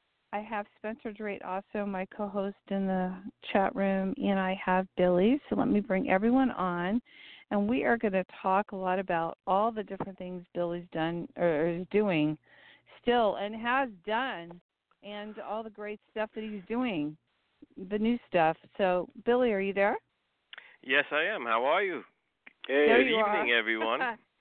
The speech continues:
Speaker 3: <laughs>
Speaker 1: Yeah, I know. It's like,
Speaker 2: How
Speaker 1: it's
Speaker 2: are you,
Speaker 1: like,
Speaker 2: Spence?
Speaker 1: it's like that's
Speaker 3: I love you, man. Rock and roll right here with Holly, me, and you. <laughs>
Speaker 1: That's great. Yeah, that's a great song. I love that
Speaker 3: Yeah.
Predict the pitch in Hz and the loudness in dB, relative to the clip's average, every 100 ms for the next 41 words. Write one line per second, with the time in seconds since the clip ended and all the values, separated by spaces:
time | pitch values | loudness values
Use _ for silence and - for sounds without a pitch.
0 | _ _ - - 156 - 196 - 220 233 | _ _ -2 0 -2 -4 -12 -12 -4 -2
1 | 233 226 220 220 220 233 240 226 220 214 | 0 -2 -4 -6 -4 -2 -2 -2 -2 -4
2 | 220 - _ - 226 - 220 214 127 147 | -8 -14 _ -14 -14 -2 2 4 4 4
3 | 170 160 196 - 127 156 208 - - 208 | 6 4 2 2 0 0 -8 -8 0 2
4 | 202 254 269 285 139 156 170 165 135 135 | 2 4 4 4 4 6 6 4 4 4
5 | 135 139 127 113 139 - 160 156 151 143 | 4 2 -2 2 2 2 0 2 4 2
6 | 127 127 131 143 139 123 - 131 135 139 | 2 0 0 -2 -2 -2 0 0 2 -2
7 | 139 131 - 120 127 131 127 123 110 98 | -6 -10 -14 -8 -6 -4 -6 -4 -4 -4
8 | 92 _ - - 180 - - - - - | -12 _ -14 -8 -6 -2 -2 -2 -6 -6
9 | - - - - - 240 - - - _ | -8 -10 -10 -10 -6 -6 -8 -20 -20 _
10 | 214 208 202 196 175 - _ 208 214 208 | -6 -4 -2 -4 -6 -12 _ -6 -4 0
11 | 233 247 277 233 240 - - 175 175 180 | 0 0 -6 -4 -4 -6 -8 -2 0 -2
12 | 180 - 202 220 247 240 240 - 226 | -4 -4 -2 0 0 0 -2 -2 -4